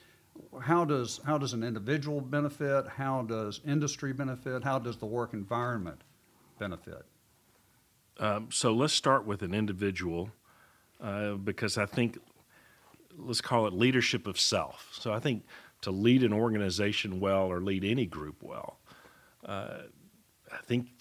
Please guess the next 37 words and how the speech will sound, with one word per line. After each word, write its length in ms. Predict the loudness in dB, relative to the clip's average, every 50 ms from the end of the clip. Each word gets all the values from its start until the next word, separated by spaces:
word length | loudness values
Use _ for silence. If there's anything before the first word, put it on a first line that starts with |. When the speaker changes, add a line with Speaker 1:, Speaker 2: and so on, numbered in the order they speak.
| -10
Speaker 2:
one 280 | -4 -2 0 0 0 -2
has 260 | -4 -4 -6 -6 -6
to 140 | -6 -6 -4
lead 260 | -2 -2 -4 -4 -4
themselves 580 | -4 -6 -4 -4 -2 -2 0 0 -2 -2 -4 -8
well 320 | -6 -4 -2 -2 -2 -4
first. 840 | -6 -12 -18 -20 -20 -16 -10 -8 -8 -6 -4 -4 -4 -4 -4 -4 -8 -10 -14 _ _ _ _ _ _ -20 -20 -20 -20 -20 _ _ _ _ _ _ -20 _ _ _ -12 -8
Um, 220 | -6 -6 -6 -6 -4
to 140 | -4 -2
the 80 | 0 0
extent, 460 | 0 2 0 2 4 2 2 2 2 2
or, 120 | 2 2
or 160 | 2 2 2
another 260 | 2 4 4 4 6
way 160 | 6 4 4 2
to 80 | 2
say 180 | 2 2 2 2
that 200 | 2 2 0 0
is 80 | 0 -2
to 100 | -2 -2
the 120 | -2 -2 -2
extent 380 | -2 -2 0 0 0 0 0
that 120 | 0 0 0
I 80 | 0
lead 240 | 0 0 -2 -2 -2
myself 460 | -4 -2 -2 0 0 0 0 -2 -2 -2
well 320 | 0 0 0 0 0 -2
is 140 | -4 -4 -6
to 140 | -6 -6 -6
the 120 | -4 -6
extent 400 | -6 -8 -6 -4 -4 -4 -4 -4
that 120 | -6 -6
I 120 | -6 -6 -6
can 180 | -8 -8 -6
lead 200 | -6 -6 -6 -6
others 400 | -6 -6 -6 -6 -8 -8 -10 -10
well. 320 | -10 -12 -12 -12 -14 -18